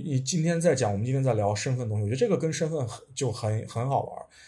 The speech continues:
就你到了柏林，你发现其实作为一个艺术家，你无论是职业的也好，还是你有爱好也好，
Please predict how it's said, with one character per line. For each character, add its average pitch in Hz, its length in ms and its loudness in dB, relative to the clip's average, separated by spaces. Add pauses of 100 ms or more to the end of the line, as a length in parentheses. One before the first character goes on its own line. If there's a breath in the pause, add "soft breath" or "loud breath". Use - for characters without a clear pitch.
(140 loud breath)
就 165 100 0
你 147 100 4
到 208 140 10
了 190 60 8
柏 139 160 4
林， 170 140 4
你 147 60 0
发 135 200 2
现 147 120 0
其 - 80 -2
实 131 100 0
作 143 160 0
为 135 100 4
一 139 60 0
个 147 60 0
艺 139 60 -2
术 131 120 -4
家， 120 380 2
你 110 100 -4
无 107 140 -2
论 127 180 -2
是 113 300 -10 (100)
职 107 260 -4
业 135 160 4
的 107 100 2
也 104 80 0
好， 95 120 -4
还 104 80 -4
是 104 80 -4
你 107 80 0
有 107 100 -2
爱 127 200 -2
好 104 180 -6
也 101 100 -6
好， 110 220 -10